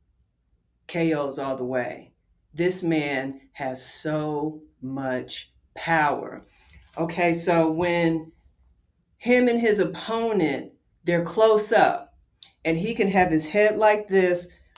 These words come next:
where the top of his head is on his opponent's shoulder, he doesn't always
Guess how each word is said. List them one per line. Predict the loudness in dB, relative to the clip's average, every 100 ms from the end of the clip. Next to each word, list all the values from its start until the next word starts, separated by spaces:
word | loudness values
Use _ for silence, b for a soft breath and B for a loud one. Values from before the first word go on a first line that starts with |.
| _
where | -2 2 4
the | 2 0
top | 2 2
of | 2 0
his | 0 2
head | 2 4
is | 2 0
on | 0 0
his | 0
opponent's | -2 -2 -2 0 -2
shoulder, | 0 2 2 2 -2 -4 -8 -14 _ _ _ b b b b b _ _ -4
he | 0
doesn't | 6 6 6 0 -4 -2
always | 6 6 6 6 4 6 4 2 -6